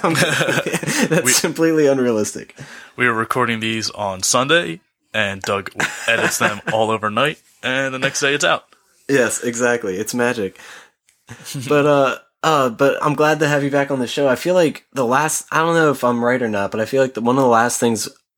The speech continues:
Speaker 1: we ended on, you said, like, you ha-, you didn't even, like, finish, like, a whole list of things you wanted to talk about. Like, do you happen to remember what some of those things were?
Speaker 2: <laughs> Yeah, I actually keep the list on, uh, the sticky note feature on Windows,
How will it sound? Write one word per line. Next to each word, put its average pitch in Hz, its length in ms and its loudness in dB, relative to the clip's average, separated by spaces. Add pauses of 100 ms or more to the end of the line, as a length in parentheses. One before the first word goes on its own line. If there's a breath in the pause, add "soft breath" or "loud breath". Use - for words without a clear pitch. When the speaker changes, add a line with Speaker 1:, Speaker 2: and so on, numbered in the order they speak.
Speaker 1:
we 113 220 -2
ended 123 320 2
on, 101 300 2
you 110 120 0
said, 113 300 0
like, 104 200 0
you 117 80 0
ha-, 123 160 -2
you 120 100 0
didn't 131 140 4
even, 123 200 4
like, 107 200 2
finish, 123 400 0
like, 107 160 2
a 104 80 0
whole 117 200 0
list 110 280 0
of 101 100 -2
things 113 240 0
you 107 60 0
wanted 104 220 0
to 87 80 -8
talk 117 280 -2
about. 90 320 -4
Like, 98 160 -2
do 120 120 -2
you 131 240 2
happen 127 260 -4
to 135 80 2
remember 110 340 2
what 110 300 0
some 120 240 0
of 113 60 4
those 110 180 0
things 113 240 0
were? 107 320 -2 (200)
Speaker 2:
<laughs> - 100 -4 (440 loud breath)
Yeah, 131 220 0
I 113 120 2
actually 113 200 0
keep - 260 -6
the 101 340 2
list 104 460 -2
on, 101 180 2
uh, 92 220 -2
the 87 140 -6
sticky - 320 -2
note 113 180 -4
feature 123 540 -2
on 92 320 -12
Windows, 113 420 -2